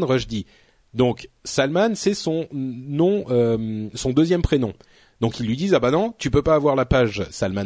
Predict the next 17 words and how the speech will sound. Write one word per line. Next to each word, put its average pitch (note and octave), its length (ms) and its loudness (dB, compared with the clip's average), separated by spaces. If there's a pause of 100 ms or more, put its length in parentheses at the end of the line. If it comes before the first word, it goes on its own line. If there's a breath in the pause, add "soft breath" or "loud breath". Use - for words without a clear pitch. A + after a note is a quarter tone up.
Rushdie, D3 360 -2
tu - 120 -8
peux A#2+ 100 0
avoir B2 220 2
la A#2 100 2
page F3 380 2
Ahmed E3 380 0
Rushdie. » C#3 420 2 (560 soft breath)
Euh, - 360 -12
bah F2+ 140 -10
oui, C3+ 200 -2
Ahmed, B2 480 -2
euh, G2 540 -2
tu A2 180 -8
n'as G2+ 160 -6
pas B2+ 140 0
vraiment B2 240 -4